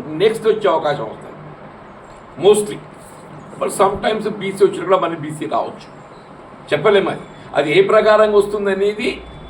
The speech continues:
ఏ విధమైన అపోహలకు తావు లేకుండా,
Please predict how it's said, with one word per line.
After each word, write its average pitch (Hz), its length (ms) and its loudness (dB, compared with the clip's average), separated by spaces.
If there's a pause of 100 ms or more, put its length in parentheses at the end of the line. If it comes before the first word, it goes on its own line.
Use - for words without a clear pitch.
(1800)
ఏ 175 80 8
విధమైన 208 360 6
అపోహలకు 202 580 4
తావు 185 300 4
లేకుండా, 185 580 2